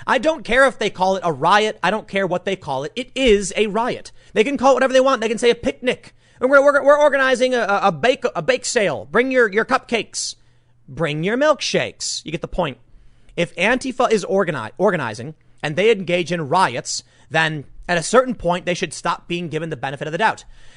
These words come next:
And I'm not talking about an issue of free speech. I'm talking about the private platform, right?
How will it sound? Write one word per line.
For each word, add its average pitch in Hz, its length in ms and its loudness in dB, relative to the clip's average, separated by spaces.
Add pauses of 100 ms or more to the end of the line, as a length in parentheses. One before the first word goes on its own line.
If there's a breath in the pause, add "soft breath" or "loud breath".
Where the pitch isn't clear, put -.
(120)
And 180 100 2
I'm 226 60 4
not 247 160 2
talking 240 400 2
about 196 180 2
an 190 60 0
issue 185 180 -2
of 160 80 -2
free 165 220 -8
speech. 247 340 -8
I'm 165 140 -4
talking 220 400 0
about 170 280 0
the 226 120 2
private 165 420 -2
platform, 208 540 -4
right? 185 340 2